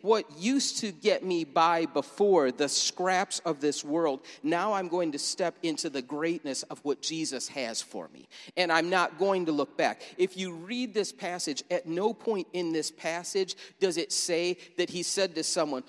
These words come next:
"Hold this for me because I'm coming back for it." At no point does it say, "And he returned to get it after he was healed."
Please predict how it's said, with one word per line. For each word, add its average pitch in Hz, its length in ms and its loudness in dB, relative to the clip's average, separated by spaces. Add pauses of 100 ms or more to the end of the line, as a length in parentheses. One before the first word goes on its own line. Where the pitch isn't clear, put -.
(100)
"Hold 190 320 4
this 147 180 0
for 151 220 4
me 135 100 4
because 123 240 0
I'm 135 140 4
coming 120 320 -2
back 107 260 0
for - 240 -10
it." - 100 -16 (240)
At 196 180 2
no 202 220 2
point 214 360 0
does 165 120 2
it 160 120 -4
say, 160 240 0 (200)
"And 175 140 0
he 190 140 -4
returned 170 640 0
to 160 100 0
get 160 260 2
it 135 220 -2
after 147 320 -2
he 151 200 -2
was 120 200 -2
healed." 117 480 -4